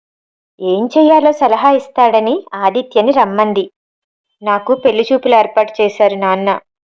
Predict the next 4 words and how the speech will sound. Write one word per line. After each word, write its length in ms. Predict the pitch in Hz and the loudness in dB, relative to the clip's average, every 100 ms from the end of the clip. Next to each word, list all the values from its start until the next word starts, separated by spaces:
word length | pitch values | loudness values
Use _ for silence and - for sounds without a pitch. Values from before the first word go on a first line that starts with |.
| _ _ _ _ | _ _ _ _
సీరియస్గా 640 | - 208 202 254 269 330 320 | -10 -2 2 2 2 0 0
చెప్పింది 380 | 277 - 233 220 | -2 -2 0 2
రమ్య. 440 | 196 185 202 196 - _ _ _ _ _ | 2 0 -2 -4 -4 _ _ _ _ _
"ఏంటి, 640 | 208 190 180 208 285 403 | -4 -4 -4 -2 -2 -2